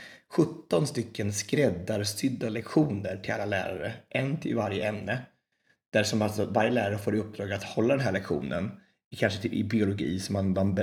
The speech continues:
man pratar om värdegrunderna i biologi, fast från det den synvinkeln, alltså hur, vad som händer just då, då i hjärnan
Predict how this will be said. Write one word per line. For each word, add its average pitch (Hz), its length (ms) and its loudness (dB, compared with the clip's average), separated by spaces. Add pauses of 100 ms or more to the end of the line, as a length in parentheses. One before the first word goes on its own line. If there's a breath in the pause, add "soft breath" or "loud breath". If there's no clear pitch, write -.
man 98 120 4
pratar 98 380 2
om 143 120 4
värdegrunderna 101 560 2
i 101 40 -2
biologi, 95 400 0
fast 104 260 -4 (320 soft breath)
från 104 140 2
det 143 220 6 (540)
den 135 220 6
synvinkeln, 98 520 -4
alltså - 180 -2
hur, 98 200 0
vad 98 100 -2
som 101 100 2
händer 131 280 6
just 104 140 4
då, - 260 0
då 95 220 0
i - 80 -2
hjärnan 98 500 2